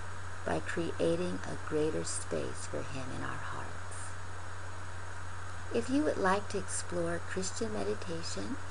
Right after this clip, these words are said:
further, please visit my website, the christian meditator dot com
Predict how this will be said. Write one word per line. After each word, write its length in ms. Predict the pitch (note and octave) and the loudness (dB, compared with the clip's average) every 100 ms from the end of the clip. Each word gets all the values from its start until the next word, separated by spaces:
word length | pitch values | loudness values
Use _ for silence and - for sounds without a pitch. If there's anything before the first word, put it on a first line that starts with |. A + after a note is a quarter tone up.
| - | 0
further, 440 | D#3+ D3+ F3 A3+ - - - - - | 0 0 -2 -2 -4 -4 -2 -2 -2
please 480 | - A#3+ A3+ B3 C#4 | 0 4 4 4 2
visit 380 | C#4+ C#4 - - | 2 2 2 0
my 120 | G#3+ | 0
website, 540 | F3 - - D#2 D#2 - - - - - | 0 -2 -2 -2 -4 -4 -4 -4 -4 -2
the 80 | |
christian 600 | D#3 - F3 F3+ - G#3+ G3+ F#3 | -2 0 0 0 0 -2 -2 -2
meditator 600 | E3 F3+ - D#3 D#3 F2 | -2 -2 -2 -2 0 0
dot 220 | F#2+ F#2+ | 0 0
com 360 | - - D2+ F#2 | 0 -2 -2 -4